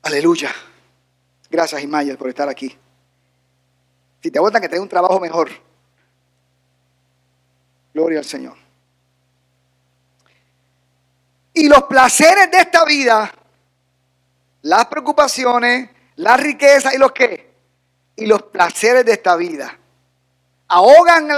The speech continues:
esa palabra y no qué, y no maduran. Cuando habla de los placeres de la vida, no está diciendo de asuntos pecaminosos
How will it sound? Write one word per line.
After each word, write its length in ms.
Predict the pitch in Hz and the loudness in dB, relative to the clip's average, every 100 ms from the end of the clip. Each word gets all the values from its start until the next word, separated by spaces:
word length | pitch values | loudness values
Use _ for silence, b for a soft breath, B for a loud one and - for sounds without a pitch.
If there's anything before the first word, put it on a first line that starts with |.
| 262 | -2
esa 300 | 254 208 262 | -2 0 2
palabra 680 | 247 226 208 196 196 185 _ _ _ _ _ | 2 4 2 2 0 -2 _ _ _ _ _
y 120 | 247 240 | -8 -2
no 180 | 285 | -2
qué, 400 | 285 240 165 - _ _ _ _ _ _ _ _ _ _ | 0 -2 -4 -14 _ _ _ _ _ _ _ _ _ _
y 120 | 214 196 | -12 -4
no 160 | 208 | -2
maduran. 800 | 220 208 190 214 190 180 151 123 _ _ _ _ _ _ _ _ _ | 0 -2 -2 -4 -4 -6 -8 -20 _ _ _ _ _ _ _ _ _
Cuando 340 | 262 262 254 | -2 0 0
habla 320 | 240 320 233 | 2 2 0
de 80 | 226 | 0
los 120 | - | -2
placeres 680 | - 277 240 - 294 311 302 | 0 0 0 0 2 2 2
de 120 | 285 | 0
la 120 | 262 240 | 0 -2
vida, 460 | 269 220 202 196 b b - | -4 -2 -4 -4 b b -4
no 100 | 269 | -2
está 180 | 294 | 0
diciendo 560 | 285 269 - 285 277 254 | 0 -2 -4 -4 -2 -2
de 160 | 220 233 | 0 -4
asuntos 480 | - 269 262 277 269 | -2 -8 -2 -2 2
pecaminosos 800 | 269 262 254 233 254 294 285 285 | 0 2 0 0 -2 -2 -4 -6